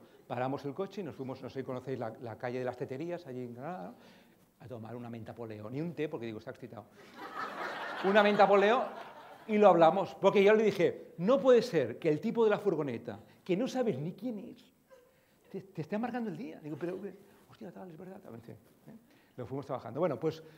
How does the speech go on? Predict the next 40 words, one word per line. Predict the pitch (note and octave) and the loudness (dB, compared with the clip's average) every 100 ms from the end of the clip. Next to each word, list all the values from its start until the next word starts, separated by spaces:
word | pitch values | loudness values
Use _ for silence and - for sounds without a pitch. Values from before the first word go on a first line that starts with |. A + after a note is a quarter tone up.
| - - | -20 4
para | F3+ F3+ | 8 10
no | A3+ | 12
poner | B3+ A#3+ | 12 12
a | B3 | 12
Pepe, | B3+ C4 B3+ A#3+ | 12 12 10 6
porque | F#3+ E3+ | 2 0
quién, | E3 F#3+ F3 | 0 0 0
a | E3 | 0
quién | F#3+ G3+ | 0 2
no | |
le | F#3+ | 4
ha | F3 | 4
pasado | E3+ F3 F#3+ | 2 0 0
esto, | G3+ E3 | 0 -2
¿no? | G3 | -2
Quien | D#3 | -4
esté | D3+ E3+ | -4 0
libre | F3+ F#3 | 2 2
de | E3+ | 2
pecado | D#3+ E3 E3+ D3+ | 2 2 2 2
y | |
tal, | D3 F3 F3 | 2 2 0
¿no? | F#3+ - - - - | -6 -12 -20 -20 2
Pues | G#3 G#3+ - | 4 4 2
me | F3+ | 4
pongo | F#3 F3+ D3+ | 4 4 2
yo. | C#3 A#2+ - - - - - - - - | 0 -4 -8 -8 -6 -6 -10 -12 -14 -12
¿Eh? | B2 G#3+ - - - - - - - - B3+ | -12 -12 -14 -18 -20 -20 -20 -20 -20 -2 0
Esa | B3 C4+ | 10 12
bestia, | B3+ D4 B3 - F#3+ B2+ - - - | 12 12 10 4 4 4 2 -2 2
ese | A3 C#4+ | 4 6
infra-, | D4 - A#3+ A3+ A#3 | 4 6 8 8 8
infrahumano, | A#3 A3+ A3 G3 A3 B3 F#3+ C3+ - | 2 6 6 6 6 6 4 0 -2
ese | G#3 D#4 | 2 2
prehumano | - D#4 C4 G3 G#3+ C4+ A#3+ C3+ - - - _ | 4 4 6 6 4 4 0 -4 -8 -20 -20 _
que | - G3+ | 6 10
llevamos | G3 A3 C4 F3+ | 12 12 10 8
dentro | A3+ C4 B3 A3+ | 6 6 6 6
y | |
que | A3+ F#3+ E3 | 8 6 4